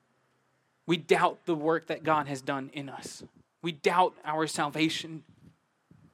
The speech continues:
But nobody could argue with this man who said, "One thing I know, that though I was blind, now I see. Though I was blind, now I see."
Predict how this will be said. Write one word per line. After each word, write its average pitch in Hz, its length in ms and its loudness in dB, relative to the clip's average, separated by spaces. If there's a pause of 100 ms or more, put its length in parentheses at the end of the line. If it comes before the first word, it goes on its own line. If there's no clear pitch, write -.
(1400)
But 165 160 -4
nobody 208 480 6
could 196 180 2
argue 170 340 2
with 160 140 -4
this 165 220 -6
man 131 300 -4 (580)
who - 120 -2
said, 143 300 0 (800)
"One 202 320 4
thing 190 260 -4
I 170 100 -2
know, 143 300 -6 (1700)
that 139 160 -4
though 156 200 6
I 170 100 6
was 170 140 0
blind, 123 460 -10 (260)
now 135 280 -6
I 127 120 -10
see. 131 400 -14 (1700)
Though 147 200 4
I 165 100 8
was 165 140 -2
blind, 131 360 -2
now 131 200 -6
I 127 80 -8
see." 127 220 -6